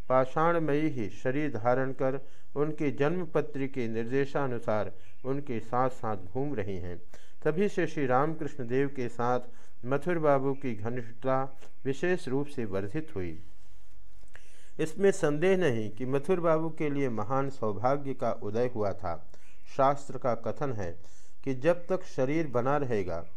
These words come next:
तब तक मनुष्य को भले बुरे दोनों प्रकार के कर्मों का अनुष्ठान अवश्य ही करना पड़ेगा।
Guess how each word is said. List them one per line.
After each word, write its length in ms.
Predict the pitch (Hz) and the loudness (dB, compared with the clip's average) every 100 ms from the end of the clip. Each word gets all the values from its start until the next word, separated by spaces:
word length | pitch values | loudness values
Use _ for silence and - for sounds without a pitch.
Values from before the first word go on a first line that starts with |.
| - - | -2 0
तब 80 | 139 | 0
तक 320 | 143 160 151 135 | 0 0 -2 0
मनुष्य 440 | 117 143 147 - | 0 0 -2 -2
को 200 | 151 151 | 0 0
भले 360 | 110 107 139 151 | 0 0 2 2
बुरे 300 | 131 127 117 | 0 0 0
दोनों 340 | 104 127 160 | 0 0 0
प्रकार 400 | 160 135 135 120 | 0 0 0 0
के 180 | 117 110 | 0 -2
कर्मों 420 | 104 113 120 143 | 0 0 0 0
का 340 | 143 98 87 - - - 135 | 0 0 0 -2 -2 -2 -2
अनुष्ठान 560 | 139 - - 139 147 | 0 -2 0 0 0
अवश्य 420 | 139 110 131 - | 0 0 0 0
ही 120 | 175 185 | -2 0
करना 340 | 139 113 98 | 0 0 0
पड़ेगा। 500 | 101 98 87 82 85 | 0 0 -2 -2 -2